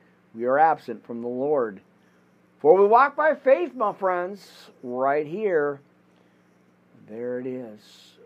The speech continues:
verse, uh, seven, right here. Now, "We walk by faith, not by sight. We are confident, I say,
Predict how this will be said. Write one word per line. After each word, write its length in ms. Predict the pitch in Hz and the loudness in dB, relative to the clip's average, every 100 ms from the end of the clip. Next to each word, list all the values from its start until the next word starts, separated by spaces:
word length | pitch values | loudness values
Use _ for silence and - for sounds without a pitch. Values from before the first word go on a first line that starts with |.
| _ 113 | _ -12
verse, 760 | 117 127 123 - - - - - | -10 -8 -12 -18 -20 -20 -20 -20
uh, 640 | 143 135 143 143 135 139 | -18 -16 -16 -14 -12 -12
seven, 720 | 131 - - 131 135 135 135 127 _ _ _ _ _ _ _ - | -14 -14 -6 -4 -4 -6 -8 -12 _ _ _ _ _ _ _ -16
right 220 | 120 120 | -14 -14
here. 360 | 113 110 104 107 _ _ _ _ _ _ _ _ _ _ _ _ _ | -14 -18 -20 -20 _ _ _ _ _ _ _ _ _ _ _ _ _
Now, 280 | 113 101 98 _ _ | -20 -20 -20 _ _
"We 140 | 120 131 | -8 -2
walk 340 | 139 151 156 | 2 4 2
by 160 | 165 160 | 0 0
faith, 380 | - 196 165 131 | 0 -2 -2 -4
not 200 | 147 151 | -6 -2
by 140 | 151 | -4
sight. 500 | 139 165 160 226 - - _ _ _ _ _ _ _ _ _ _ - | -2 0 0 -2 -12 -20 _ _ _ _ _ _ _ _ _ _ -12
We 100 | 110 | -12
are 60 | |
confident, 640 | 117 170 175 175 180 196 175 | -4 0 0 -2 -6 -6 -4
I 160 | 147 | -4
say, 500 | 175 233 220 165 175 | -4 -4 -2 -2 -4